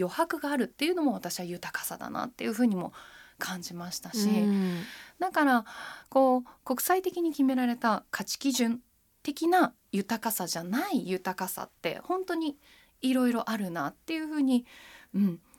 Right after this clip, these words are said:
Speaker 1: なんか感じています。で、
Speaker 2: うん。
Speaker 1: それはでも一人一人にとっても違うだろうし、ね、例えば藤原さんにとっての豊かさって私にとっての豊かさと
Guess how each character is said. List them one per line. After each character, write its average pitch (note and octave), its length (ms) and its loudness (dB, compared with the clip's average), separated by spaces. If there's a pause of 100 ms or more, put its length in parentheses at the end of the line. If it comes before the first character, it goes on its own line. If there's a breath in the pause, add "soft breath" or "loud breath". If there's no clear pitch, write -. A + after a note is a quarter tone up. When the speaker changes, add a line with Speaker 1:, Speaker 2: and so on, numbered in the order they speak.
(240 soft breath)
Speaker 1:
な G#3 80 -4
ん F#3+ 40 -4
か - 140 -8 (280)
感 F3+ 240 -2
じ - 160 -6
て F3 240 -6 (380)
い F3+ 60 -6
ま D#3+ 160 -8
す。 - 220 -6 (180)
で、 G#3+ 300 4
Speaker 2:
う - 20 4
ん。 F#3 340 -4 (180 loud breath)
Speaker 1:
そ F4+ 160 0
れ F#4+ 80 2
は F#4+ 180 2
で E4 80 2
も C4+ 80 8
一 - 240 0
人 A4 100 2
一 A4 200 0
人 F#4 120 2
に F#3 120 0
と G#3+ 80 -6
っ G#3+ 40 -4
て F#3 180 -6
も E3 200 -8 (100)
違 - 180 0 (140)
う F3 60 2
だ - 120 -4
ろ - 100 -6
う - 80 -12
し、 - 360 -4 (840)
ね、 G3+ 160 -2 (200)
例 F#4 120 0
え E4+ 40 0
ば D4+ 280 4
藤 G#3+ 220 -4
原 G#3 100 2
さ G3+ 140 -2
ん F#3+ 40 -2
に G3 60 -4
と B3+ 100 -2
っ C4 40 -2
て D4 160 0
の C#4+ 260 6
豊 F3+ 240 -4
か F#3+ 100 -6
さ - 140 -4
っ - 60 -10
て - 320 -4
私 C#4 340 2
に C#4+ 100 4
と C#4 80 -2
っ C4+ 80 -4
て - 100 -10
の E3+ 80 -8
豊 E3+ 300 -8
か - 60 -10
さ - 120 -8
と - 240 -14